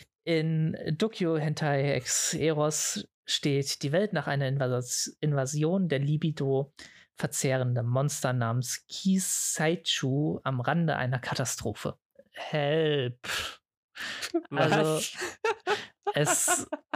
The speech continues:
Speaker 1: es gibt diese Monster, die halt die Libido verzehren. Und
Speaker 2: Lol.
Speaker 1: die,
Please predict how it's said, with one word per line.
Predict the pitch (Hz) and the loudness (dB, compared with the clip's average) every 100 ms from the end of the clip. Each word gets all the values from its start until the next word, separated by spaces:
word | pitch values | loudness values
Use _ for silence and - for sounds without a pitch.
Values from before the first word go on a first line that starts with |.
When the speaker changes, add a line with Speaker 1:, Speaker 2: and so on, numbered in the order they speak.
| - | -2
Speaker 1:
es | 165 156 - - - 247 - | 0 2 0 0 -2 -4 -4
gibt | - 170 - | -2 -2 0
diese | 151 143 | 2 2
Monster, | 127 123 156 294 - - 254 262 277 262 254 _ | 2 2 0 0 -6 -4 0 2 2 0 -2 _
die | - 175 180 190 196 | -2 0 2 2 0
halt | - 165 170 170 175 - | 0 0 2 2 0 -4
die | - 156 156 | 0 2 4
Libido | 151 135 127 139 131 120 107 | 4 4 4 4 2 2 0
verzehren. | 107 - 113 - 110 - - 160 _ _ - - - - - _ _ _ _ - | -2 -4 -4 -4 -4 -6 -6 -10 _ _ -20 -20 -16 -16 -16 _ _ _ _ -6
Und | 139 135 | -2 0
Speaker 2:
Lol. | 107 98 151 | 2 2 4
Speaker 1:
die, | 147 143 143 | 4 2 2